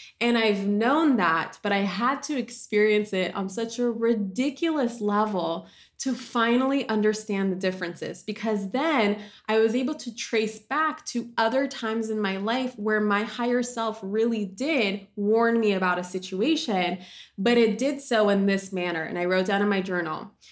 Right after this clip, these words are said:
when your higher self actually warns you about something, it gives you a detour without you even recognizing that it's a detour.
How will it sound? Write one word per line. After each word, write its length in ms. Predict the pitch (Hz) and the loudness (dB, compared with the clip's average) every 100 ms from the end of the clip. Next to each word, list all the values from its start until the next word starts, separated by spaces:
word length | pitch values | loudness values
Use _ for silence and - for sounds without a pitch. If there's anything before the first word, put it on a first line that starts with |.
| - _ | -20 _
when 140 | 214 | 2
your 100 | 208 | 4
higher 380 | 208 220 226 277 | 2 2 2 2
self 400 | 294 269 247 240 - | 0 0 0 0 0
actually 420 | 190 202 - 247 | 0 -2 -2 -2
warns 480 | 208 190 196 208 208 | 0 0 2 2 2
you 100 | 208 | 0
about 320 | 190 170 170 | 0 0 -2
something, 600 | - 175 180 180 254 311 - _ _ _ | -6 -8 -6 -4 -4 -4 -10 _ _ _
it 120 | 240 226 | 2 2
gives 340 | 196 240 254 262 | 4 2 2 0
you 180 | 294 254 | 2 2
a 80 | |
detour 880 | 202 185 208 233 - 180 165 277 - _ _ 208 | 0 0 -2 -4 -4 -4 -2 -2 -6 _ _ 0
without 540 | 226 226 214 277 240 | 2 2 0 0 0
you 160 | 277 240 | -2 -2
even 400 | 226 220 233 190 | -2 0 0 2
recognizing 800 | 185 185 196 185 180 170 175 175 | -2 -2 -4 -2 -2 -2 -4 -4
that 160 | 170 | -4
it's 180 | 170 - | -6 -8
a 40 | |
detour. 600 | 165 151 - - - - | -12 -12 -14 -12 -10 -12